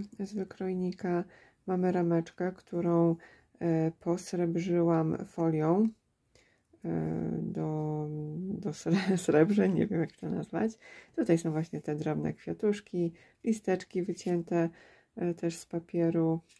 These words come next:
napis i tutaj jeszcze przedarcie,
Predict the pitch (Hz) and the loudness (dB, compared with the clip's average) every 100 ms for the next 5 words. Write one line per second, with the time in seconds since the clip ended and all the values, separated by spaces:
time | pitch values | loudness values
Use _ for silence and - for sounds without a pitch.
0 | - 208 175 170 - 165 165 - - _ | -4 0 2 0 0 0 -2 -8 -16 _
1 | _ _ _ _ _ _ _ _ _ _ | _ _ _ _ _ _ _ _ _ _
2 | 214 208 180 175 165 165 - 165 _ _ | -2 0 0 4 4 2 -2 -6 _ _
3 | - 190 175 165 - - 202 214 | -8 -4 0 0 -2 -6 0 0